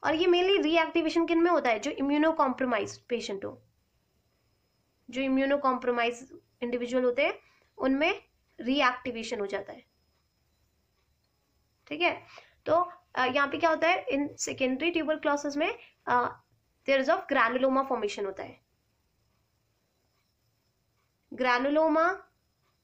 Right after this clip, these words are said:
of secondary tuberculosis, और ये कहाँ पे होगा?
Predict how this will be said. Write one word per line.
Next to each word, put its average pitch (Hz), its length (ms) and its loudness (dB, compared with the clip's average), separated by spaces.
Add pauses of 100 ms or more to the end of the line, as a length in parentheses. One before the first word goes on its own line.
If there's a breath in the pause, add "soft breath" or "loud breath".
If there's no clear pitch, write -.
(960)
of 285 280 0
secondary 285 680 -2 (120)
tuberculosis, 240 840 -6 (1160)
और - 80 -4
ये 254 120 -2
कहाँ 269 240 2
पे 277 100 0
होगा? 311 360 2